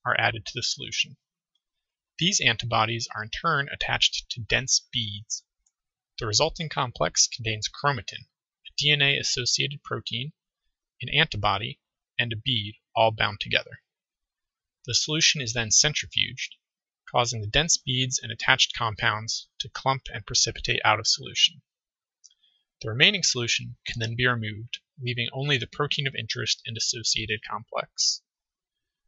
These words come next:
The final step involves separating out the components to isolate D N A so that the specific binding location of the protein of interest can be determined.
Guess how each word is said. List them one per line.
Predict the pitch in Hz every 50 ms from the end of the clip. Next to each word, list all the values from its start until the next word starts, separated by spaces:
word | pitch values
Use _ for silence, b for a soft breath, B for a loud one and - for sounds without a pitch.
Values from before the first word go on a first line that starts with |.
| _ -
The | -
final | - - - 185 208 202 156
step | - - - 113 110 - _ _ _ -
involves | 135 110 104 107 - - - -
separating | - 139 - - 147 135 135 143 -
out | 113 113 - _ -
the | - - -
components | 131 117 - - 143 120 113 117 117 - - - - - _ _ _ _ _ _ _ _ _ _ _ -
to | - -
isolate | 135 139 135 - - - 143 139 - 117
D | 117 123 131
N | 131 120
A | 107 104 107 107 107 - _ _ -
so | - - 123
that | - - -
the |
specific | - - - - - - - - 147 - - 139 - - _
binding | - 123 120 117 110 120 107
location | 107 107 - - - 120 117 - - - 117 117
of | 123
the | - - -
protein | - 120 117 - - 127 113
of | 107 -
interest | 113 113 - - 117 110 - - - -
can | - 110 -
be | 117 117
determined. | 113 113 - - - - - _ - - - -